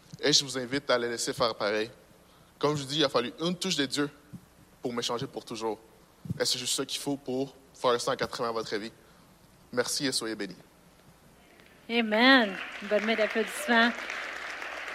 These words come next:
Speaker 2: Merci et merci à Carlos qui est ici ce matin.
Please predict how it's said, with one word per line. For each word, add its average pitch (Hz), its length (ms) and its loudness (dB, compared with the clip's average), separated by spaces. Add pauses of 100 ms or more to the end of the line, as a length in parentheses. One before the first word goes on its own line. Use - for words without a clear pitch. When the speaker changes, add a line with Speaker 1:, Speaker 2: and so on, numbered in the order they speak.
(3500)
Speaker 2:
Merci 220 440 4
et 269 80 12
merci 240 340 6
à 254 80 12
Carlos 233 420 8
qui 247 140 0
est 240 120 -2
ici 226 200 -6
ce - 120 -6
matin. 240 420 4